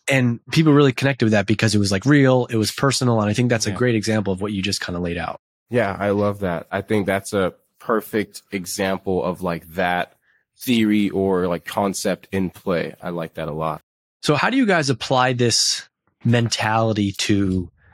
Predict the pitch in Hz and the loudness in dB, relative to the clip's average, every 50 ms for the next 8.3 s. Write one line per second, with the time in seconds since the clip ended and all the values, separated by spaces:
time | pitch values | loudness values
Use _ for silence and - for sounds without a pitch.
0 | _ _ _ _ - - _ _ _ _ - 120 117 117 117 120 - - 117 110 | _ _ _ _ -20 -20 _ _ _ _ -4 -2 0 0 0 0 0 0 2 4
1 | 110 107 104 101 98 95 98 - _ _ _ _ _ _ _ _ - 104 101 104 | 4 4 2 0 -2 -4 -6 -12 _ _ _ _ _ _ _ _ -4 -2 0 0
2 | 98 - 107 98 92 87 85 - - 98 95 92 90 87 82 87 90 - 104 101 | 0 0 0 0 0 0 -2 -4 -2 -2 -2 0 -2 -2 -4 -6 -8 -8 -6 -4
3 | 98 95 92 90 90 - - - - - _ _ _ _ _ _ _ _ _ _ | -2 -2 -2 -2 -4 -8 -12 -14 -16 -18 _ _ _ _ _ _ _ _ _ _
4 | _ _ _ _ _ _ _ _ _ _ _ _ - 113 120 123 117 - - 120 | _ _ _ _ _ _ _ _ _ _ _ _ 0 2 4 4 4 2 2 4
5 | 120 113 113 113 110 107 - 110 110 113 117 113 - - 110 107 107 120 120 120 | 4 4 4 4 2 0 0 2 2 2 2 2 0 0 0 2 2 4 4 4
6 | 120 117 117 117 113 110 - - - - - - 123 123 120 117 117 113 117 113 | 4 4 4 2 2 0 -2 -4 -6 -6 -2 0 2 2 2 2 2 2 2 0
7 | 104 - _ - - 110 110 107 104 - 120 123 123 120 117 117 117 117 113 110 | 0 -2 _ -4 0 0 0 0 0 2 2 2 4 4 2 2 2 2 2 2
8 | - 110 104 101 - - | 2 0 0 -2 -4 -10